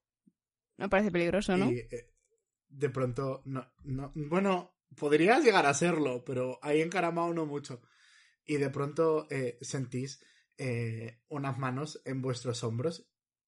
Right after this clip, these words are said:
Speaker 2: y a, una cabecita que se asoma como por en medio. Y, y, y veis a Coruña. Colándose, que ha visto que estabais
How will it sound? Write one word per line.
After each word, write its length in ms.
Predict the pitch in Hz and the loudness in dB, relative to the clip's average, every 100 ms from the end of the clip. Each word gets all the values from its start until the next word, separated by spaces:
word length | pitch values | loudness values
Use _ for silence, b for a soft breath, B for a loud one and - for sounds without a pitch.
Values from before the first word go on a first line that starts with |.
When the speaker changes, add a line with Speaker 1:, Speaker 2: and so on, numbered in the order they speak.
| _ _ | _ _
Speaker 2:
y 160 | 135 139 127 | -6 -6 -4
a, 180 | 123 - | -6 -4
una 360 | 135 139 135 - | -2 -2 -4 -4
cabecita 520 | 135 117 117 120 127 | -2 -2 -4 -8 -8
que 80 | 151 | -8
se 120 | 123 | -8
asoma 340 | 113 120 135 | -8 -10 -10
como 200 | 139 127 | -10 -8
por 140 | 123 123 | -4 -2
en 100 | 113 | -2
medio. 420 | 113 127 170 - _ - - - - _ _ _ _ _ _ _ _ - | -2 -2 -2 -4 _ -14 -14 -14 -20 _ _ _ _ _ _ _ _ -10
Y, 100 | 151 | -8
y, 400 | 139 - 117 113 | -8 -6 -8 -6
y 200 | 120 104 | -10 -12
veis 320 | 113 - - | -10 -12 -12
a 100 | 113 | -10
Coruña. 500 | - 202 277 202 _ _ _ _ _ _ _ _ _ _ 127 | 0 0 0 -8 _ _ _ _ _ _ _ _ _ _ -20
Colándose, 580 | - 113 113 120 117 117 | -4 -4 -2 -4 -4 -8
que 120 | 117 | -10
ha 40 | |
visto 280 | 110 113 117 | -10 -10 -12
que 80 | 113 | -12
estabais 500 | 117 110 110 113 - | -10 -8 -8 -10 -16